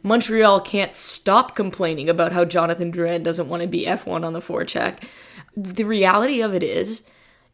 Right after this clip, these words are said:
Sidney Crosby has set the bar so insanely high for everyone else, 'cause he, for over a decade, was the best player in the game, but was F one on the forecheck. Sometimes he was F three,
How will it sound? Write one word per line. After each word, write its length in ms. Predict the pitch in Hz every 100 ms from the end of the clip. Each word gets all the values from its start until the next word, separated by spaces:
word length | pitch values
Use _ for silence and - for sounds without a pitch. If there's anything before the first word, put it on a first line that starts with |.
| _ _ _ _ -
Sidney 500 | - 254 254 302 285
Crosby 800 | - 214 208 185 190 165 143 -
has 220 | 196 208
set 240 | - 202 202
the 80 |
bar 340 | 190 185 170 175
so 260 | 170 185
insanely 1120 | - 202 175 - - - 202 208 220 226 226 226
high 680 | - 233 208 - - 202 - _ _ _ _ _
for 200 | - 214
everyone 340 | - 196 214 208
else, 140 | 185
'cause 200 | 185 190
he, 260 | 220 214 208
for 340 | - 202 151 _ _ _ - -
over 320 | 208 220 226
a 80 | 226
decade, 560 | 165 202 196 185 143 -
was 200 | 175 175
the 60 |
best 300 | 175 175 175
player 160 | 190 190
in 80 | 180
the 80 |
game, 300 | 170 165 190 - - - -
but 160 | 185
was 160 | 185 170 -
F 200 | 202 196
one 220 | 196 196 190
on 80 |
the 80 | 190
forecheck. 560 | 180 185 180 180 170 170 - _
Sometimes 440 | - 190 196 185 185
he 60 |
was 160 | 175 170 -
F 260 | 175 170 -
three, 460 | 240 254 247 240